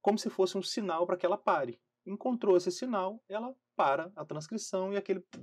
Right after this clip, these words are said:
todo aquele complexo da R N A polimerase, mais o D N A, mais o R N A que tá sendo formado, eles vão se dissociar e pronto, acabou, tá? Então o processo assim, é bem, bem simples,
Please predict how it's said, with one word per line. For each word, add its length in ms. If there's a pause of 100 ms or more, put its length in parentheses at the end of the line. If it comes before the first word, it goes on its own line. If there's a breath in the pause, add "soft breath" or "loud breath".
todo 140
aquele 200
complexo 680
da 100
R 100
N 80
A 60
polimerase, 580
mais 160
o 20
D 120
N 180
A, 180 (500 soft breath)
mais 400
o 60
R 140
N 120
A 80
que 60
tá 80
sendo 220
formado, 680
eles 400
vão 140
se 120
dissociar 640
e 60
pronto, 240
acabou, 340 (240)
tá? 200
Então 220
o 60
processo 380
assim, 160
é 60
bem, 360
bem 160
simples, 540